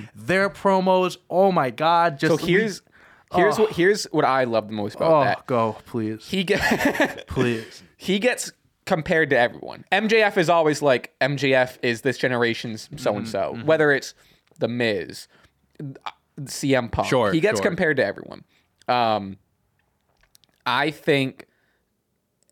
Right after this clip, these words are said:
Speaker 2: and maybe I, I tend to just watch things without trying to predict what happens next. Like, a
Speaker 1: Mm-hmm.
Speaker 2: lot of my friends will, like, they're watching a movie, excuse me, they're watching a movie, and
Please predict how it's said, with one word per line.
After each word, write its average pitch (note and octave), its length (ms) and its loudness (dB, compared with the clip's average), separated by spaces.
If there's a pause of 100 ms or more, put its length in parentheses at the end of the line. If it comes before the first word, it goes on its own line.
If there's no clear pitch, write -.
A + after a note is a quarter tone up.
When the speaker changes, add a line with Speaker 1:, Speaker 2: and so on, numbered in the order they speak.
Speaker 2:
and G#3 200 -2
maybe A#3+ 480 0 (600)
I, G3+ 300 -2 (760)
I A#3+ 200 -2
tend G3 240 -2
to F#3 60 0
just D#3 160 -2
watch A#2 420 2
things C#3+ 300 -2
without B2 280 0
trying A2 420 -2
to A2 60 -4
predict G#2+ 440 -6
what - 100 -10
happens A2 380 -6
next. A2 320 -6
Like, C#3+ 80 2
a - 40 2
Speaker 1:
Mm-hmm. D#3 60 0
Speaker 2:
lot F#3+ 140 4
of G3 60 0
my F3+ 120 0
friends B2+ 400 -2
will, A#2 100 -4
like, G#2 240 -2 (300)
they're C#3+ 120 0
watching C#3+ 360 2
a C3+ 60 -2
movie, C3+ 480 -4 (200)
excuse A#2+ 220 -6
me, G#2 100 -6
they're G#2+ 120 -4
watching C3+ 280 0
a A#2 40 -4
movie, B2 420 -4 (360)
and A2+ 520 -2